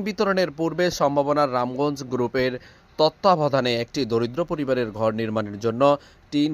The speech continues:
প্রদান এবং আর্থিক সহযোগিতা করা হয়। সম্ভাবনা রামগঞ্জ গ্রুপের অ্যাডমিন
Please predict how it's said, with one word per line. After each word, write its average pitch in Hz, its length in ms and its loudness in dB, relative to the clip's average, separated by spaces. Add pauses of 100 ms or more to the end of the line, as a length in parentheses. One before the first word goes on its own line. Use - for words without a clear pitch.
(120)
প্রদান 113 460 0
এবং 135 380 2
আর্থিক 127 480 0
সহযোগিতা 117 540 -4
করা 107 240 0
হয়। 123 220 4 (340)
সম্ভাবনা 196 480 4
রামগঞ্জ 156 420 0
গ্রুপের 151 440 0
অ্যাডমিন 131 400 0